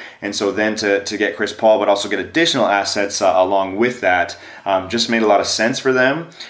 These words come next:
And, um, i-, it's crazy to think that Westbrook and Harden are now reunited, uh, <laughs> once again, this time in Houston. And it's gonna be really interesting to see how those two pan out. More on that, uh, you know, here shortly.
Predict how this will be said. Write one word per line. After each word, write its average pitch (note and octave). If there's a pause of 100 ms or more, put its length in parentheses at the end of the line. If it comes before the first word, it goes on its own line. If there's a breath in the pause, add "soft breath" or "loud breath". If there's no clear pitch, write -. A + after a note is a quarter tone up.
(120 loud breath)
And, G#2
um, F#2+
i-, -
it's A2+
crazy A2+
to G2+
think G2+
that F#2+
Westbrook G2+
and G2
Harden G#2
are F#2+
now F#2+
reunited, F#2
uh, F2+
<laughs> G2+
once G2+
again, G2
this F#2+
time G2
in F2+
Houston. F#2+ (340 loud breath)
And G2
it's F#2+
gonna G#2
be G2
really B2
interesting A2+
to F#2+
see G#2+
how G2
those F#2+
two G2+
pan F#2+
out. F#2+
More G2
on F#2+
that, F#2
uh, F2
you F2
know, E2+
here F2+
shortly. F2+